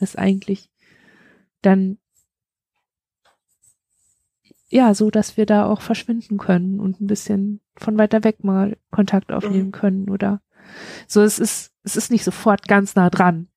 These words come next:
Speaker 1: So, weißt du, ich hab nicht das Gefühl, mit einem Bein sofort irgendwie in den krassen Sachen zu stecken. Das finde ich echt angenehm.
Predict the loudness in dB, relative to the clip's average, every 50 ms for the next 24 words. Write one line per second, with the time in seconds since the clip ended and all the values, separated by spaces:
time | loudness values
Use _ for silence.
0 | _ _ _ -2 -2 -2 -2 0 0 -2 -2 -2 -6 -4 -4 -4 -4 -4 -6 -8
1 | _ -14 -16 -16 -16 -16 -8 -8 -6 -6 -4 -2 0 2 2 2 2 2 2 2
2 | 2 -2 -8 -6 -2 0 0 0 _ -8 _ _ _ _ _ _ _ 2 2 2
3 | 2 2 0 -2 0 0 0 -2 -4 -6 -4 -2 -2 -4 -4 -6 -12 _ _ _
4 | -12 -2 0 0 0 0 -2 -4 -4 -4 -4 -6 -20 -20 -18 -18 -18 -16 -18 -20
5 | _ _ _ _ -14 -12 -12 -10 -10 -10 -8 -8 -10 -10 -8 -8 -8 -8 -8 -8
6 | -8 -8 -6 -8 -8 -10 -10 -12 -14 -16